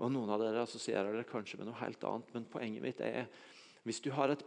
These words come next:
bilde av hva, hvordan frimodig tro ser ut, og du tenker det der er bare ikke meg, så er det greit å tenke det hvis du er villig til å endre modellen din. Men ikke hvis du tenker at, «Nei, det er ikke for meg.»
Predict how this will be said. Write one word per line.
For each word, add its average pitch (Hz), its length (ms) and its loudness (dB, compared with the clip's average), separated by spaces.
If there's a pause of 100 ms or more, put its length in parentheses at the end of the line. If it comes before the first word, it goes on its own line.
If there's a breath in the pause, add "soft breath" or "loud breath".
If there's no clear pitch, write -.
bilde 113 320 6
av 120 80 2
hva, 117 160 6
hvordan 123 320 4
frimodig 127 480 0
tro 123 240 0
ser 110 320 0
ut, 131 80 -2
og 120 120 0
du 117 60 -6
tenker 110 380 -4
det 113 160 4
der 120 240 2
er 113 200 0
bare 98 280 6
ikke 113 160 -4
meg, 113 200 2 (880 soft breath)
så 143 120 0
er 143 40 6
det 160 240 2
greit 160 540 4 (180)
å 147 80 -2
tenke 127 400 -2
det 139 200 2 (520 loud breath)
hvis 110 160 -12
du 143 80 0
er 135 80 2
villig 113 240 4
til - 80 0
å 131 60 0
endre 104 240 0
modellen 107 420 4
din. - 200 -6 (680 loud breath)
Men 131 160 4
ikke 127 240 4
hvis 113 240 4
du 139 80 4 (800 loud breath)
tenker 110 400 0
at, - 220 -6 (400)
«Nei, 113 100 0
det 104 140 0
er 101 100 -2
ikke - 180 -6
for 120 140 -2
meg.» 120 160 -4